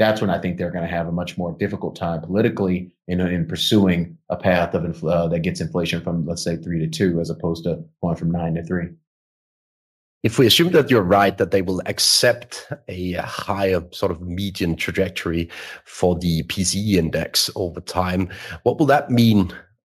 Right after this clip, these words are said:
Speaker 2: for the long-term projections for real interest rates? Uh, we agreed that, uh, real interest rates matter a lot for asset pricing across assets, but what will that mean for the real interest rates over time?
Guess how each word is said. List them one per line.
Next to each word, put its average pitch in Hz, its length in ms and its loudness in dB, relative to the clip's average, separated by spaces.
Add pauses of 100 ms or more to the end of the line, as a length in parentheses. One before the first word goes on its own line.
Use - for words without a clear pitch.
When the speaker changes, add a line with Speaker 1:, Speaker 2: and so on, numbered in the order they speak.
(100)
Speaker 2:
for 98 280 2
the 87 300 2
long-term 95 600 2
projections 85 600 -4
for 87 260 -2
real 104 300 4
interest 90 360 -2
rates? - 400 -6
Uh, 87 240 -6
we 98 280 4
agreed 117 300 4
that, - 260 0 (120)
uh, 90 180 -4
real 101 200 0
interest 87 300 -2
rates 92 260 -4
matter 95 500 0 (380)
a 98 120 6
lot 101 360 6
for 85 460 -2 (300)
asset - 340 0
pricing 90 420 -2
across 95 540 2
assets, - 500 -2 (300)
but 85 120 2
what 214 180 2
will 127 100 4
that 113 220 2
mean 107 200 0
for 90 500 0
the 104 80 0
real 98 220 4
interest 90 300 -2
rates 87 200 -4
over 82 200 -4
time? 80 280 -4